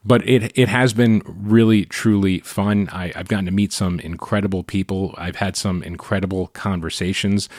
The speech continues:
Uh, I continue to have incredible conversations. I've got some great guests lined up already for this year, coming into this year.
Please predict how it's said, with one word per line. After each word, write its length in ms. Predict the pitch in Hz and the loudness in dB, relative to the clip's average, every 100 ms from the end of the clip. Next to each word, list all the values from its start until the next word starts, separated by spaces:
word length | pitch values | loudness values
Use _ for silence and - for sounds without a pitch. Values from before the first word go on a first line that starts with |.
| - - - | -20 -20 -12
Uh, 180 | 85 82 | -10 -8
I 140 | 92 | -8
continue 500 | - 92 - 104 110 | -6 -6 -2 2 4
to 100 | 104 | 4
have 180 | 98 101 | 0 0
incredible 400 | 107 101 107 104 | 0 2 2 0
conversations. 760 | 104 104 101 98 101 98 101 85 | 0 0 0 0 0 0 -2 -4
I've 140 | 80 | -4
got 300 | 104 95 - | -2 -2 -4
some 200 | - 87 | -8 -8
great 540 | 85 90 95 104 - | -6 -2 0 0 -2
guests 580 | 82 90 90 - - - | -4 -2 -2 -6 -10 -10
lined 360 | 90 87 92 87 | -6 -4 -2 0
up 240 | 90 - - | -2 -4 -10
already 400 | 87 82 92 95 | -6 -2 0 0
for 220 | 87 82 | -2 -6
this 260 | 78 95 - | -4 -4 -4
year, 300 | 85 92 104 - - - | -4 -2 -2 -6 -20 -20
coming 280 | - 95 90 | -4 -2 0
into 180 | 92 92 | -2 -2
this 240 | 92 - | -4 -4
year. 240 | 90 95 | -2 0